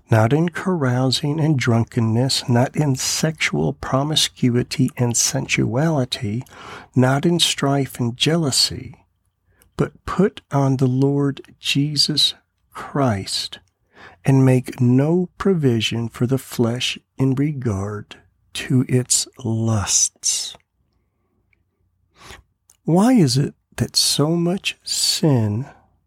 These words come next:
takes place in darkness, that people wait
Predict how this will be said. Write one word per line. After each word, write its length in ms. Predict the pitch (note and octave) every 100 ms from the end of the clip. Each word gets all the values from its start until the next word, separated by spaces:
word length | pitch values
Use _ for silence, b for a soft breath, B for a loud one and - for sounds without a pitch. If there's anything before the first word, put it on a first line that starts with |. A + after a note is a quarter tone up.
| _ _ -
takes 320 | D3+ C#3 -
place 480 | - C#3+ C3+ - C3+
in 160 | C3+
darkness, 960 | A#2+ A2 G2+ - F#2+ F#2 G2+ G2+ - - _ _ _ _ _ _ _ _ _ _ _ _ _ -
that 240 | C#3 - -
people 580 | - F#3+ - C3 C3
wait 580 | B2+ D3 C3+ A2 - -